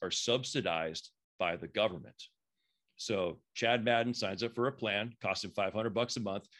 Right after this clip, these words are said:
two hundred fifty of that is subsidized by the government, okay, for various different reasons that can happen. Chad Madden's plan, insurance company didn't spend their eighty percent.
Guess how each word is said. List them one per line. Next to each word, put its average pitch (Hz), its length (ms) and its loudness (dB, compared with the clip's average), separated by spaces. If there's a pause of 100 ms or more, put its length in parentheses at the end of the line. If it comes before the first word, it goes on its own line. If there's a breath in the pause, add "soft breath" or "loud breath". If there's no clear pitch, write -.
(240 soft breath)
two 123 140 2
hundred 110 200 2
fifty 117 380 0
of 101 140 2
that 101 180 2
is 90 100 -4
subsidized 98 640 0
by 90 140 2
the 87 80 -6
government, 98 400 0 (260)
okay, 90 240 0
for 98 140 -4
various 104 260 0
different 98 240 -6
reasons 87 240 -8
that 90 160 -4
can 87 80 -10
happen. 120 340 0 (540 loud breath)
Chad 110 260 2
Madden's 117 320 4
plan, 123 440 2 (260)
insurance 110 380 -2
company 110 320 0
didn't 107 240 -2
spend 110 280 0
their 104 160 0
eighty 107 160 -2
percent. 110 460 2